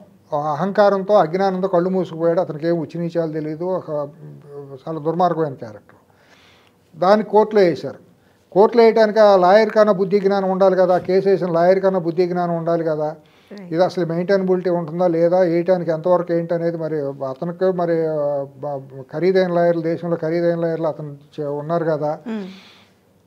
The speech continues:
Speaker 1: వాడిని కోర్టులో వేసినప్పుడు జ-, కోర్టు అన్నా ఇది పనికిమాలిన కేసు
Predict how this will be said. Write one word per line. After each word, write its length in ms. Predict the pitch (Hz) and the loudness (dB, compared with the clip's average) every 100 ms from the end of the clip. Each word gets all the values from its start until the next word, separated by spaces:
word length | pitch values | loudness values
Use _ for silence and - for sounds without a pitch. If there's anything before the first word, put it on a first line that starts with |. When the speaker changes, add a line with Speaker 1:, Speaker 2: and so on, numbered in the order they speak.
| _ _ _ | _ _ _
Speaker 1:
వాడిని 240 | 165 185 170 | 2 2 4
కోర్టులో 320 | 196 202 214 | 4 4 4
వేసినప్పుడు 440 | 202 185 196 190 | 6 4 0 -2
జ-, 240 | 170 180 165 | 0 2 0
కోర్టు 360 | - 202 208 | 2 2 4
అన్నా 380 | 214 196 175 160 - - _ _ _ _ | 2 2 0 -2 -8 -20 _ _ _ _
ఇది 200 | 175 180 | 0 2
పనికిమాలిన 680 | 175 180 190 202 214 208 196 | 4 2 0 0 2 2 0
కేసు 500 | 190 190 185 185 185 | 0 0 2 0 -2